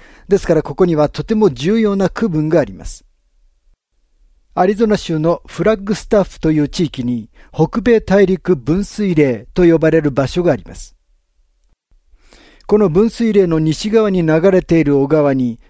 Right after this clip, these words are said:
木の切れ端を落とすと、その切れ端は太平洋にたどり着き、一方、分水嶺の東側に流れている小川に切れ端を落とせば、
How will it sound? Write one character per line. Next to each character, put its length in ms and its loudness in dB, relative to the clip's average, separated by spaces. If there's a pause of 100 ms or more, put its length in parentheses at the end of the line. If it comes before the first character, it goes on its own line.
木 140 -2
の 160 2
切 160 -6
れ 100 2
端 380 -2
を 160 2
落 140 -4
と 60 0
す 140 -12
と、 280 -16 (180)
そ 160 -2
の 100 -2
切 140 -2
れ 80 4
端 240 -2
は 160 2
太 260 2
平 200 2
洋 180 2
に 120 -2
た 160 -2
ど 120 -2
り 100 -2
着 140 -20
き、 280 -16 (360)
一 240 -6
方、 300 2 (280)
分 200 0
水 240 -2
嶺 140 4
の 140 0
東 480 -2
側 200 4
に 140 0
流 260 2
れ 80 0
て 200 2
い 40 2
る 240 -2
小 140 -4
川 300 0
に 100 -4
切 220 -10
れ 100 2
端 380 -2
を 80 2
落 140 -4
と 80 -2
せ 160 -6
ば、 260 -12